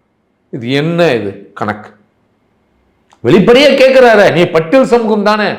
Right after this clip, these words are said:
நீ பொது தலைவர்னு நூறு முறை சொன்னாலும், ஓங்கி ஓங்கி ஆயுள் முழுக்க பொது தலைவர், பொது தலைவர்னு கத்துனால் கூட, தனி தொகுதியை தவிர்த்து பொது தொகுதியில உங்களுக்கு சீட்டு கொடுக்க போறதில்ல, நீங்களே நிக்க போறதில்ல."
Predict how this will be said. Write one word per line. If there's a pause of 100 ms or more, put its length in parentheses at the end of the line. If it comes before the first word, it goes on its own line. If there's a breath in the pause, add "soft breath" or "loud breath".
(360)
நீ
பொது
தலைவர்னு
நூறு
முறை
சொன்னாலும், (120)
ஓங்கி
ஓங்கி
ஆயுள்
முழுக்க
பொது
தலைவர்,
பொது
தலைவர்னு
கத்துனால்
கூட,
தனி
தொகுதியை
தவிர்த்து
பொது
தொகுதியில
உங்களுக்கு
சீட்டு
கொடுக்க
போறதில்ல,
நீங்களே
நிக்க
போறதில்ல."